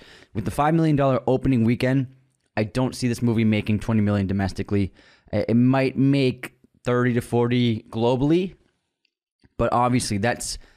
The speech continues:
less than half of the actual budget of the film. Uh, the same thing happened with Damien Chazelle's last film, First Man,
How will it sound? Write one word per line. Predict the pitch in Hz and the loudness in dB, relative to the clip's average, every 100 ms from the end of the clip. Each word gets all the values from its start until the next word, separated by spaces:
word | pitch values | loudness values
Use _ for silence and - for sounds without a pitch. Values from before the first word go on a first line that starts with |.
| _ | _
less | - 113 117 - | -4 -4 -4 -4
than | 110 | -4
half | 95 113 117 120 - | -2 -2 -2 -2 -6
of | 104 98 | -8 -4
the | 98 | -4
actual | 104 101 - 98 | -4 -4 -4 -4
budget | 87 - 104 107 | -4 -2 -2 -2
of | 95 90 | -4 -4
the | 95 | -6
film. | - 110 110 - - - - - | -4 -2 -2 -4 -10 -14 -20 -8
Uh, | 104 101 92 80 - - | -4 -2 -2 -4 -8 -10
the | 123 147 | -4 -2
same | 170 170 | -2 -2
thing | 160 | 0
happened | 147 139 117 | 0 -2 -2
with | 123 110 | -2 0
Damien | 120 120 | 0 0
Chazelle's | 107 101 110 104 | -2 -4 -4 -2
last | 110 110 | -2 -2
film, | - 110 107 | -4 -2 -2
First | 98 110 104 - | -2 -2 -2 -2
Man, | 101 110 | 0 0